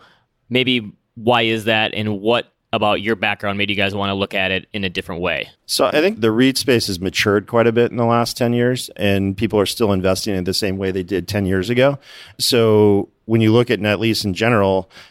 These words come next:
Speaker 2: it's a subset, it's a business model focus. And so it might be smart beta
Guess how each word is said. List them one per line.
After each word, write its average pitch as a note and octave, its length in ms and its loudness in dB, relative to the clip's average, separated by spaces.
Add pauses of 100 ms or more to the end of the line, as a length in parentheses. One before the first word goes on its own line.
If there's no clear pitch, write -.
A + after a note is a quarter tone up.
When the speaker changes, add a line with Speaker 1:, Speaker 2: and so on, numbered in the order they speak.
Speaker 2:
it's G#2 160 -2
a A2 40 -4
subset, A2+ 500 0
it's F2+ 160 -2
a F#2+ 40 -6
business A#2 400 -2
model F#2 300 -2
focus. F#2+ 480 -4
And G2+ 100 -4
so G#2 240 0
it G2 240 -4
might G2+ 220 -2
be F#2 120 -8
smart G#2 360 0
beta G2 460 2